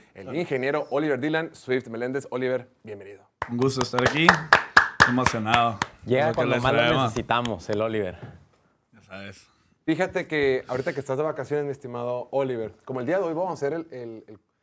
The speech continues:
Speaker 1: la semana pasada, el viernes, hicimos este comité de playoff como si fuéramos el comité de lo, del colegial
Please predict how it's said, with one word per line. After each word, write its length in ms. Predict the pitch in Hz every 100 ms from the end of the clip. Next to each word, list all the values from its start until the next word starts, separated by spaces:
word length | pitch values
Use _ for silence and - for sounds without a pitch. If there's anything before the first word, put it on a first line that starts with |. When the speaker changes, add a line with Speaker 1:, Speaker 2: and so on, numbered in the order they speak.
| _
Speaker 1:
la 80 | -
semana 220 | 127 170
pasada, 240 | 165 131 147
el 60 |
viernes, 340 | 139 160 151 127
hicimos 220 | 123 143
este 240 | 139 147
comité 320 | 135 117 101 117
de 100 | 120
playoff 400 | 123 117 120 -
como 160 | 123
si 100 | 110
fuéramos 440 | 101 120 127 123 -
el 120 | 113
comité 340 | 117 110 101 113
de 120 | 127
lo, 180 | 120 110
del 180 | 107
colegial 480 | 104 107 104 143 160